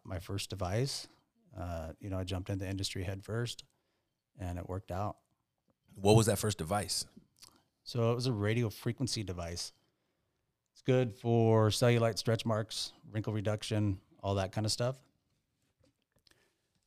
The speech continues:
Speaker 1: I remember my first client. I was nervous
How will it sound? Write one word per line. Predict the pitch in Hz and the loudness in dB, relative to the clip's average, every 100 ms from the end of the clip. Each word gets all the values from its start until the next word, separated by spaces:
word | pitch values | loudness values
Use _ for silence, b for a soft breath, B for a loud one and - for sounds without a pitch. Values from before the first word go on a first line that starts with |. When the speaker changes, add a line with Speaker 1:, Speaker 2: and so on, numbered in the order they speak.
| 117 | -2
Speaker 1:
I | |
remember | 117 127 123 | 2 2 2
my | 98 | -2
first | - 120 - | -2 -4 -2
client. | 110 107 87 - _ _ _ _ _ _ - | 0 2 0 -6 _ _ _ _ _ _ -8
I | 104 | -4
was | 95 | -2
nervous | 95 101 101 101 104 107 - | 0 0 0 0 0 -2 -4